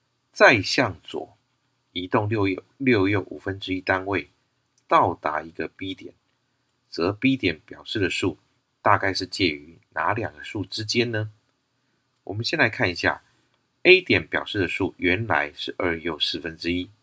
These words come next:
向右移动三右三分之一格，因为呢是右方是正向，所以向右移动就加三右三分之一格，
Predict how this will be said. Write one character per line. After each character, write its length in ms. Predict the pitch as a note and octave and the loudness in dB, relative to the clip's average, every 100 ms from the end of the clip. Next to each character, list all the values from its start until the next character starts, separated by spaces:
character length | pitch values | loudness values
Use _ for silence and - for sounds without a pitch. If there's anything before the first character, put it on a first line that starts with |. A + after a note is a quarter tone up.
| _ _ _ _ _ | _ _ _ _ _
向 460 | - - - F#3+ G#2 | -8 -2 4 4 4
右 280 | A#2 C3 - | 4 4 4
移 180 | - F2 | -6 -10
动 260 | G2+ A#2 E2 | -2 -2 -2
三 280 | - G#2 | -2 -2
右 100 | G2+ | -2
三 200 | F2+ F2+ | -2 -4
分 100 | F2 E2+ | -6 -10
之 140 | - | -14
一 60 | E2 | -14
格， 300 | - E2+ - _ _ _ _ _ _ | -12 -12 -12 _ _ _ _ _ _
因 200 | - D3+ | -2 -2
为 180 | D#3+ D3+ | 0 0
呢 160 | G#2+ G2+ | 0 -2
是 240 | - - - | -2 -4 0
右 240 | C#3+ A#2+ | 4 4
方 260 | F2 F#2 F2+ | 2 -2 -2
是 120 | - | -8
正 260 | - F#2+ | -4 -4
向， 260 | D#2+ F#2 - _ | -2 -2 -4 _
所 140 | - F2+ | -12 -6
以 60 | |
向 300 | D#2+ - C#3 | 0 2 2
右 200 | B2+ G#2+ | 2 0
移 140 | - E2 | -2 -6
动 200 | F#2+ E2 | -8 -8
就 140 | - D#2+ | -12 -12
加 480 | - G2+ G2 F#2+ G2 _ _ _ _ _ _ _ _ | -8 -2 2 2 0 _ _ _ _ _ _ _ _
三 360 | - G#2 G#2 | -4 2 2
右 180 | G#2 G2 | 2 -2
三 220 | D#2+ E2+ | -2 -6
分 140 | E2+ E2+ | -8 -10
之 140 | - | -10
一 80 | E2 | -12
格， 320 | D#2+ - - | -12 -14 -14